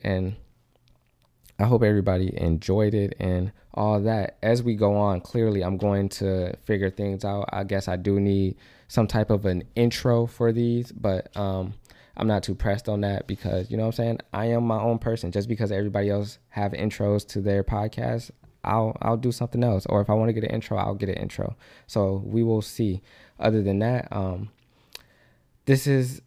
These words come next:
how it's going to go. I appreciate everybody for tuning in to the first one, if you tuned in to the first one. And, um, if you did not, there's many more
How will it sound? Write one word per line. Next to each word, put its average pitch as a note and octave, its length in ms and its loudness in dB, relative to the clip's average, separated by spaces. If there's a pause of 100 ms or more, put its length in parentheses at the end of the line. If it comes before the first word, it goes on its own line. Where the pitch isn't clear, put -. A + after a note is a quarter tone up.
(400)
how B2 300 2
it's A#2+ 120 4
going A#2 380 4
to - 120 -6
go. B2+ 380 4
I G#2 120 2
appreciate A#2+ 580 -2
everybody G#2+ 500 0
for G2 240 -4
tuning G#2+ 380 0
in G#2 300 0
to - 160 -4
the G2+ 80 -4
first G2+ 340 0
one, G2 300 0
if G#2 220 0
you G2+ 120 2
tuned G2 300 0
in F#2+ 200 2
to - 100 -6
the F#2 100 -2
first F#2+ 300 -4
one. G2+ 260 -4 (420)
And, F#2+ 440 0 (280)
um, F#2 480 -4
if G2 200 -4
you F#2 100 -2
did F#2 160 -2
not, G#2 340 0 (1120)
there's G#2+ 280 4
many B2+ 240 6
more G#2 380 4